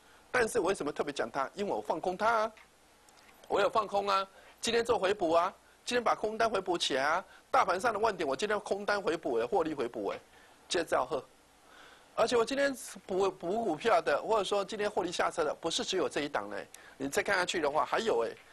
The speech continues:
这是五月九号，今天早上十点四分的时候，我们就把这档启基，启基我昨天节目也有讲哦，启基六二八五这档股票的空单，八十三块七获利回补。好，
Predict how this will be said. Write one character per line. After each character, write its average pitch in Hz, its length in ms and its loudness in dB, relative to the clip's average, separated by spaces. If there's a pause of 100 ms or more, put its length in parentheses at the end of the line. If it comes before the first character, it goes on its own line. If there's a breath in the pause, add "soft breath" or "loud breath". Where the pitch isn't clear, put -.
(300 loud breath)
这 262 100 0
是 269 120 4
五 196 120 0
月 196 140 2
九 131 180 -2
号， 123 320 -2 (300)
今 233 140 -2
天 220 100 0
早 131 220 0
上 139 280 -2
十 - 220 0
点 123 160 -4
四 143 220 -6
分 139 120 -2
的 123 80 -2
时 120 140 -4
候， 117 240 -4 (380 loud breath)
我 151 80 -2
们 160 80 0
就 233 100 -2
把 147 140 2
这 180 120 -2
档 135 140 -2
启 120 180 -8
基， 151 380 -4
启 - 160 -4
基 240 220 -2
我 143 100 2
昨 170 100 0
天 175 120 -4
节 127 160 -2
目 139 160 -4
也 131 80 -2
有 120 120 0
讲 - 280 -6
哦， 107 180 -6 (580 loud breath)
启 175 200 -2
基 240 340 -2
六 233 180 0
二 202 140 0
八 202 220 2
五 135 80 -4
这 185 100 -6
档 147 100 0
股 127 100 -10
票 135 100 0
的 123 80 0
空 143 200 -6
单， 135 160 -2 (220)
八 208 180 2
十 170 120 -8
三 160 240 -2
块 151 180 -2
七 135 260 -8 (100)
获 151 80 -2
利 123 80 -2
回 107 140 -4
补。 - 180 -8 (100)
好， 147 220 2